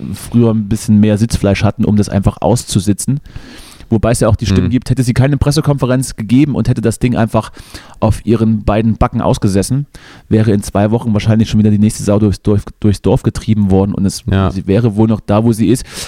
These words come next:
Speaker 1: Man hätte sich halt nur die Frage stellen müssen, ob sie dann wirklich, äh, das Stand heute so alles gestanden hätte, weil es ja offensichtlich da ein paar mehr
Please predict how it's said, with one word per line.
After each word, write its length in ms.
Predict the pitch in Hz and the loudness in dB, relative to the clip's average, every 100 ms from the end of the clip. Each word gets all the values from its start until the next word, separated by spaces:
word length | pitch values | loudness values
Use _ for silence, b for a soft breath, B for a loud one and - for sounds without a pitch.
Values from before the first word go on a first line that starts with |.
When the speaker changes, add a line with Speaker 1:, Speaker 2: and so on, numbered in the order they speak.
| B | B
Speaker 1:
Man 100 | 117 | 0
hätte 140 | 131 156 | 2 2
sich 120 | 151 | 0
halt 100 | 151 | 2
nur 60 | |
die 80 | 135 | 0
Frage 240 | - 127 147 | 0 0 0
stellen 160 | 143 | 0
müssen, 160 | 127 127 | 0 0
ob 180 | 113 - | -2 0
sie 80 | |
dann 140 | 120 110 | 0 2
wirklich, 400 | 120 123 113 - - - - | 0 0 -4 -6 -18 -12 -2
äh, 340 | 110 110 107 101 b b b b - | 2 2 0 -4 b b b b -4
das 220 | 107 - | -4 -2
Stand 340 | - 110 110 | -2 -2 0
heute 280 | 98 117 120 | 2 2 2
so 140 | 104 110 | 0 0
alles 380 | 110 110 - - | 2 0 -2 -6
gestanden 440 | 104 - 110 107 | -2 0 0 2
hätte, 280 | 101 98 82 | 0 0 -2
weil 120 | 92 | -2
es 80 | - | -2
ja 80 | - | 0
offensichtlich 540 | 98 98 92 - 92 | 0 0 -4 -4 -4
da 140 | 95 95 | 0 0
ein 100 | 92 | 0
paar 140 | 92 | 0
mehr 300 | 92 87 82 | 0 0 -4